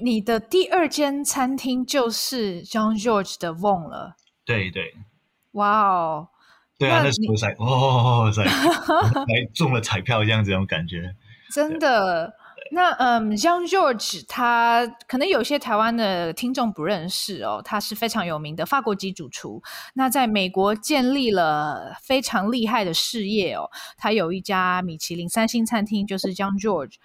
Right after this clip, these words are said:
Speaker 1: 然后他后来也到香港、上海很多地方开设分店哦，算是建立一个国际的餐饮帝国。那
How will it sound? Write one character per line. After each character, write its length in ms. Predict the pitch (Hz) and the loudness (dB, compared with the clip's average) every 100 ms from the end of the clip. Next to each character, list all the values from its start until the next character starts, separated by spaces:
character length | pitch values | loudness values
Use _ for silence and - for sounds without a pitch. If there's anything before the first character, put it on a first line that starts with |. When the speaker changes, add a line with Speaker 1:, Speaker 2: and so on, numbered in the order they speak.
| - - - - | -18 -18 -14 -2
Speaker 1:
然 200 | 190 208 | 0 4
后 160 | 247 | 2
他 320 | 233 240 233 | 2 2 2
后 180 | 226 254 | 2 2
来 240 | 196 156 156 | 4 2 0
也 540 | 180 180 160 143 127 | -4 -4 -2 -2 -2
到 220 | 226 208 | 2 2
香 240 | - 262 269 | 2 0 2
港、 240 | 226 170 | 0 0
上 240 | - 247 | 0 0
海 220 | 208 170 160 | 2 0 -2
很 100 | 175 | -4
多 100 | 277 | -2
地 160 | 320 294 | -2 0
方 340 | 269 262 262 | 4 4 2
开 180 | - 262 | -2 -2
设 200 | - 240 | -2 -2
分 280 | 247 240 247 | 0 0 0
店 220 | 247 143 | -2 -2
哦， 100 | 110 | -4
算 180 | 160 226 | -2 -2
是 120 | 220 | -2
建 260 | 214 226 208 | -2 0 0
立 100 | 180 | -2
一 60 | 165 | -4
个 140 | 160 | -8
国 200 | - 180 | -6 -8
际 240 | - 262 | -4 -6
的 140 | 196 160 | -4 -6
餐 220 | 214 220 | -4 -4
饮 120 | 151 220 | -4 -8
帝 140 | 202 | -8
国。 300 | - 98 - - - - - | -10 -14 -16 -16 -16 -16 -10
那 200 | 277 302 | -2 -2